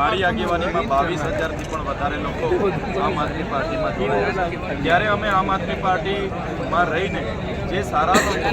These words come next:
એ ચાહે કોંગ્રેસના હોય, ભાજપના હોય કે બીજી કોઈ પાર્ટીના હોય, એમને મંચ આપીને લડાવવા માંગીએ છીએ. તાલુકા, જિલ્લા, વિધાનસભામાં સારા લોકો લડે અને લોકોની સેવાની કામગીરી કરે, અમારો ધ્યેય છે. ત્યારે ચૈતર વસાવા ભાજપમાં જાય છે, ભાજપમાં જાય છે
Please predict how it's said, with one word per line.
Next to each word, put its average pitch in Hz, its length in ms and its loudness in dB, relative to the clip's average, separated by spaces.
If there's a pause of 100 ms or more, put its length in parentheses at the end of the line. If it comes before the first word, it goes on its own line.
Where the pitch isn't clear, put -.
(440)
એ 240 60 -2 (100)
ચાહે 170 260 2
કોંગ્રેસના - 540 2
હોય, 185 240 0
ભાજપના 180 560 2
હોય 196 160 -2
કે - 100 -4
બીજી 175 240 -2
કોઈ - 220 -2
પાર્ટીના 185 460 0
હોય, - 300 -4 (220)
એમને - 160 0 (120)
મંચ - 240 0 (100)
આપીને 208 320 2
લડાવવા 202 480 4
માંગીએ 160 340 0
છીએ. - 160 -2 (280)
તાલુકા, 190 500 2
જિલ્લા, 170 280 0 (120)
વિધાનસભામાં 170 640 0
સારા 160 260 0
લોકો - 140 2 (220)
લડે 185 180 2 (160)
અને 226 420 -2
લોકોની 180 420 -4
સેવાની 156 380 -2
કામગીરી 175 460 -4
કરે, 160 240 -2
અમારો 147 260 -4
ધ્યેય 156 300 -2
છે. 185 80 -4 (400)
ત્યારે 160 280 0 (140)
ચૈતર 165 320 0
વસાવા 185 420 0
ભાજપમાં - 560 -2
જાય - 160 2
છે, - 160 -4
ભાજપમાં 202 480 0
જાય 165 220 -2
છે 156 80 -6